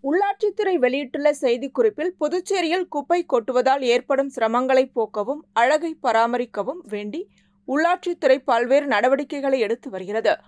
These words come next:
அதன் ஒரு பகுதியாக நகராட்சி மற்றும் கொம்யூன் பஞ்சாயத்து ஆணையர்கள் சாலையோர ஆக்கிரமிப்புகளை அகற்றும் பணியில் ஈடுபட்டு வருகின்றனர்.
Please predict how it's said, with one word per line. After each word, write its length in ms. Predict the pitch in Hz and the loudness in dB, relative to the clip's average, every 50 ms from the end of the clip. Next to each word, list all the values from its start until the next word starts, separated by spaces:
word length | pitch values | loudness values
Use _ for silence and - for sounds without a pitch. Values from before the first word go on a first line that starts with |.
| - - _ _ _ - | -20 -20 _ _ _ -2
அதன் 260 | 247 262 226 285 277 | 0 2 2 2 2
ஒரு 140 | 277 254 262 | 2 2 2
பகுதியாக 640 | - 254 240 247 247 262 254 226 208 214 - 294 302 | 0 0 0 0 0 0 2 2 2 2 0 -2 -2
நகராட்சி 500 | 277 240 233 240 254 262 269 262 - 294 | 0 0 2 2 2 2 0 0 -4 -4
மற்றும் 400 | 277 254 226 220 254 277 277 277 - | -2 -2 -2 0 -2 -4 -4 -2 0
கொம்யூன் 360 | 269 269 277 285 349 339 330 311 | 0 0 0 -2 -6 -6 -8 -4
பஞ்சாயத்து 540 | - 262 226 226 233 254 262 269 269 - 269 | -2 -2 0 0 0 0 0 0 -2 -2 -2
ஆணையர்கள் 560 | 233 214 214 220 220 214 208 208 254 330 339 330 - - | -2 0 0 0 -2 -2 -4 -4 -8 -10 -12 -12 -6 -2
சாலையோர 480 | 294 269 269 285 302 311 311 311 320 311 | 0 0 2 2 2 4 4 4 4 4
ஆக்கிரமிப்புகளை 760 | 254 226 220 - 285 262 254 254 262 247 - 269 247 254 262 | 2 0 0 -2 -6 -8 -6 -6 -8 -8 -8 -4 -2 0 2
அகற்றும் 480 | 247 214 208 202 233 220 - 240 240 233 | 2 2 0 -2 -4 -8 -8 -10 -8 -4
பணியில் 320 | 220 214 220 240 269 269 | -4 -2 -2 -2 -4 -6
ஈடுபட்டு 440 | 240 226 254 285 277 - 262 233 254 | -6 -6 -6 -6 -8 -8 -8 -10 -8
வருகின்றனர். 640 | 196 185 180 185 196 196 196 226 214 226 190 - | -10 -10 -10 -10 -12 -12 -8 -2 0 0 0 0